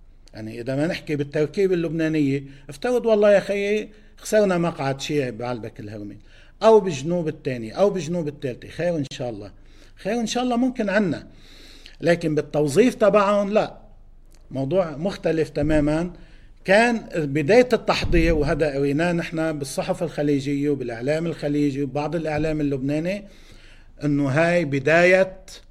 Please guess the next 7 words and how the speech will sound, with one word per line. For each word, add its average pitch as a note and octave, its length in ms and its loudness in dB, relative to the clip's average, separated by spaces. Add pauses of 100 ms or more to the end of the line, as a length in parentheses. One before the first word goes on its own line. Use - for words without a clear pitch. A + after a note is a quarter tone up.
(420)
تأثير F3 560 0
السياسات E3 720 -2
والبرامج D#3 720 0
التي C#3 800 -2
استهدفت E3 640 -2
بيئة C#3+ 360 -4
المقاومة. B2+ 600 -6